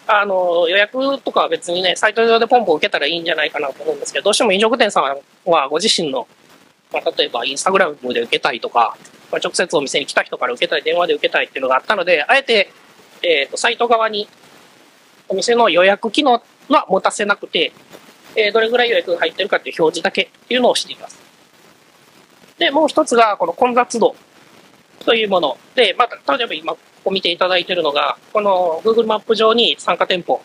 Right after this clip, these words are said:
の一覧を出している画面なんですが、ここに、えー、今、まあ、これぐらい混んでますよとか、いや、席空いてますよみたいなものを出す、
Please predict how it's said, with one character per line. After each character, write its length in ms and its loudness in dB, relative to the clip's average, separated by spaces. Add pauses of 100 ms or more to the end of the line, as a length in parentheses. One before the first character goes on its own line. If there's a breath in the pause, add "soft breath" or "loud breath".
の 80 0
一 180 -4
覧 220 0
を 80 0
出 120 0
し 100 -4
て 100 -2
い 20 0
る 60 -4
画 100 -2
面 160 -4
な 100 -4
ん 20 -6
で 80 -12
す 120 0
が、 120 2
こ 120 0
こ 100 4
に、 180 -2 (920 soft breath)
え 400 -2
ー、 160 -20
今、 280 -2 (260)
ま 80 -4
あ、 40 -10
こ 100 -6
れ 60 2
ぐ 80 0
ら 120 4
い 120 -8 (720)
混 100 0
ん 40 -6
で 60 -2
ま 100 -4
す 100 -4
よ 100 -2
と 60 -20
か、 120 -14 (800)
い 40 -10
や、 80 0 (120)
席 140 -6
空 100 -2
い 40 -6
て 80 -8
ま 100 -2
す 120 0
よ 80 6
み 100 -2
た 100 4
い 40 -2
な 60 0
も 120 0
の 100 -2
を 80 -2
出 140 -4
す、 160 -12